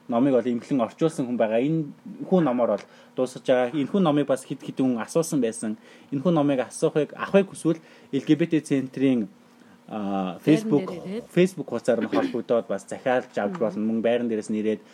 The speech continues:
Speaker 1: энэ төр ном аз хурц зэрэг дэлгүүрүүдээр бас зарагдж байгаа юм байлаа. За, энэ хүү номныхоо бид бүхэн Амьдрал сайхан гэдэг жүжигээр,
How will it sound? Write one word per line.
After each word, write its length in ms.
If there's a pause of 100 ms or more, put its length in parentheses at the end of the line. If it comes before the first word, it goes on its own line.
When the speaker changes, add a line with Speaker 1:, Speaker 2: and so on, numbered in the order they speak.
(160)
Speaker 1:
энэ 160
төр 80
ном 240
аз 160
хурц 240
зэрэг 240
дэлгүүрүүдээр 400
бас 160
зарагдж 320
байгаа 240
юм 80
байлаа. 320 (560)
За, 160
энэ 80
хүү 160
номныхоо 560
бид 160
бүхэн 360 (280)
Амьдрал 320
сайхан 320
гэдэг 160
жүжигээр, 360